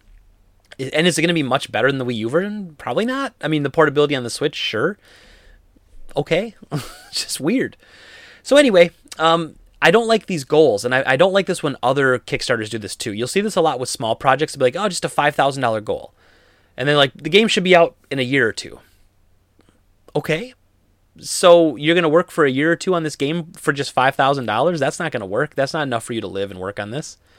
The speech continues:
So the chances of you getting that back are so slim. And so all this stuff is just mildly infuriating to me, but I hope they do well. I love Platinum Games.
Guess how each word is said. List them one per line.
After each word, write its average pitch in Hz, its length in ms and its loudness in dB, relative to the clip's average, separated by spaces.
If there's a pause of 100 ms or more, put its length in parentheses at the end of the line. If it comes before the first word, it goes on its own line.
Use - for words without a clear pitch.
(420)
So - 200 0
the 139 100 0
chances 165 400 0
of 143 60 -6
you 135 40 -8
getting 143 200 -2
that 104 160 -8
back 156 260 -6
are 110 60 -8
so - 180 -4
slim. 147 640 -6 (1700)
And 190 100 -4
so 208 100 6
all 233 120 6
this 240 140 4
stuff 175 200 2
is 143 80 -4
just 139 200 -2 (200)
mildly 123 540 4
infuriating 98 580 -4
to - 120 -14
me, 101 120 -8
but 131 160 0
I 147 140 4
hope 190 420 0 (160)
they 151 160 2
do 147 160 0
well. 123 260 2
I 135 80 0
love 160 360 2
Platinum 113 320 -2
Games. 85 340 -14